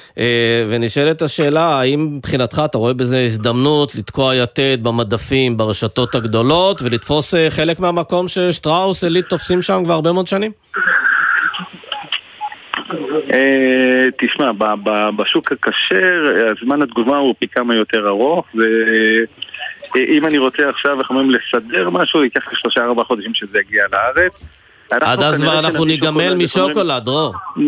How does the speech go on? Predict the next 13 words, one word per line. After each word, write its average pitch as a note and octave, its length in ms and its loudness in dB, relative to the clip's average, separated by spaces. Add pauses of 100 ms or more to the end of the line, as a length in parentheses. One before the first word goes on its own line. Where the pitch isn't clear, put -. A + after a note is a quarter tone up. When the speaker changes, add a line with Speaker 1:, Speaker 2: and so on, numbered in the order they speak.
Speaker 2:
עד, D3+ 360 -4
עד, D3 220 -4 (120)
עד, D3 220 -8
עד, C#3+ 260 -2 (100)
עד C3+ 260 -2
אז C3+ 140 -2 (120)
אתה A#2+ 160 -4 (100)
צודק. A2 240 -2 (100)
אנחנו D#3 340 0
נביא D#3+ 240 0
שוקולד, D#3 480 0
איך C#3+ 100 -2
אומרים, C3 180 -10